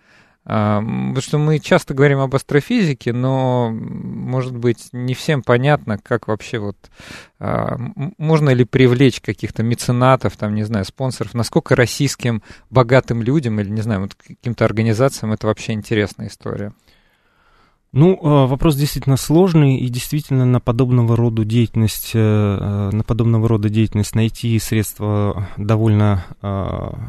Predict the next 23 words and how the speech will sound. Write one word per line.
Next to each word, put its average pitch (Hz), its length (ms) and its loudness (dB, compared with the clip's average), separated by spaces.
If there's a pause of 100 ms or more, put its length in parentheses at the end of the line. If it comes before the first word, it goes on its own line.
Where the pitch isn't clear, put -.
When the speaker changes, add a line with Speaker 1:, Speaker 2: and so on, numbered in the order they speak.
(100)
Speaker 2:
проблематично, 110 800 2
но 139 580 4
мы, 131 320 2
как 123 140 -16
говорится, 117 280 -2
не 117 120 2
отчаиваемся, 113 920 0
и, 123 540 2
э, 95 560 -4
есть 107 400 0
несколько 113 540 0
вариантов 101 1080 0
действий. 131 600 2
Один 113 340 2
из 110 60 0
самых 110 340 0
простых — - 420 -4
это 107 160 -4
участие 107 480 -4
в 98 40 -2
различных 101 420 -2
грантовых 98 420 -4
конкурсов, - 520 -4